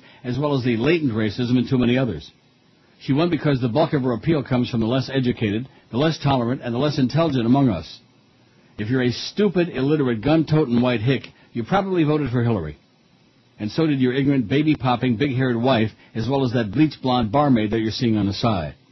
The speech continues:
Now, before you hoist your stars and bars, clean your your A R fifteen and hunt me down as another northeastern liberal who looks down his nose at just plain folk. Remember that I can talk about chicken fried racism with some authority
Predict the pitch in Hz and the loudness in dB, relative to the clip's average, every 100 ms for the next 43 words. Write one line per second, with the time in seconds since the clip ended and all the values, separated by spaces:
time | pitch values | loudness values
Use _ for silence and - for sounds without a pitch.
0 | _ _ _ _ _ _ _ _ _ _ | _ _ _ _ _ _ _ _ _ _
1 | _ _ - - - - 131 131 123 185 | _ _ -20 -20 -20 -2 0 2 2 0
2 | 170 139 147 131 127 117 131 117 104 98 | 2 2 2 0 -2 -2 0 0 -2 0
3 | 120 113 110 - 131 117 - _ - _ | 0 0 -2 2 4 4 0 _ -20 _
4 | _ - 113 110 127 123 117 107 123 - | _ -4 -4 -2 -2 0 0 0 -4 0
5 | 127 110 113 113 110 117 117 104 120 117 | 0 2 0 0 0 0 0 -2 -2 -2
6 | 98 - - 117 139 147 139 139 120 143 | -4 -10 -6 -2 0 0 0 0 0 2
7 | 120 110 123 127 - 120 117 107 123 110 | 0 0 0 -2 0 0 0 0 -2 -2
8 | 104 120 110 - 117 107 - 127 117 - | -2 -2 -4 -2 0 0 0 0 -2 -6
9 | - - 127 151 135 143 165 147 135 127 | -20 -4 0 2 2 2 2 0 0 0
10 | 117 110 95 _ - 170 147 127 123 113 | 0 -2 -6 _ -6 -2 0 0 0 0
11 | 117 110 139 123 117 139 120 113 175 139 | -2 -2 0 0 0 2 0 2 2 2
12 | 107 117 | 0 -4